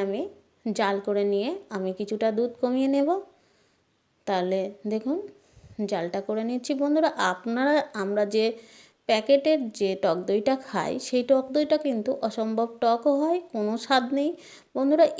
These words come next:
এটা যদি আপনারা একবার ঘরে পাততে পারেন তাহলে কিন্তু দোকানে যাওয়ার কোনো দরকার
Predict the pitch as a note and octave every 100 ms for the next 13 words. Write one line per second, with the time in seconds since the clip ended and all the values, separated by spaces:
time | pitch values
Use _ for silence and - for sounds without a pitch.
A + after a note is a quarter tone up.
0 | A3+ A#3+ D4 C#4+ B3 A#3+ G#3+ G3 G3 F#3+
1 | F3 - G#3 G#3 A3 C4 D#4 A3+ G#3 G3+
2 | G3 F#3 F#3 - B3 C4+ C4 C4 B3+ E3+
3 | F3 G#3+ A3+ A#3 A#3 B3+ C4 C4 - _
4 | F#3+ G#3 G#3 A3 A#3+ B3 C4 C#4+ C#4+ G#3
5 | G3+ B3 A3+ D3+ D#3